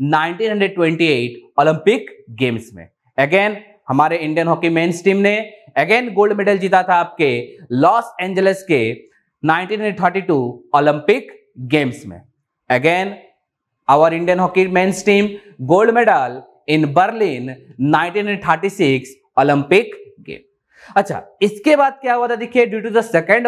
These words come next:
world war, ओलंपिक गेम जो कि हर चार साल में ऑर्गेनाइज होता है, उसको क्या किया गया था? पोस्टपोन किया गया था। और उसके बाद का जो ओलंपिक गेम हुआ था वो हुआ था, याद रखिएगा, आपका नाइनटीन फ़ोर्टी एट में।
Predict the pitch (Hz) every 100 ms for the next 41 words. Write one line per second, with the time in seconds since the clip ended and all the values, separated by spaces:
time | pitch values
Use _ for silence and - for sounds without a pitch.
0 | 214 208 208 214 214 220 233 - 160 175
1 | 180 - 226 175 214 208 208 214 196 208
2 | 208 - 196 208 214 202 202 190 180 185
3 | 185 185 180 180 202 254 - - - 175
4 | - 220 220 185 185 185 185 190 202 165
5 | 165 - 233 254 240 220 202 185 165 160
6 | 127 123 - - - 156 160 160 160 190
7 | 196 277 247 226 226 226 202 190 175 202
8 | 180 180 175 175 170 185 180 165 214 202
9 | 185 180 170 165 165 170 165 156 - 170
10 | 156 151 170 214 208 156 147 151 131 107
11 | 87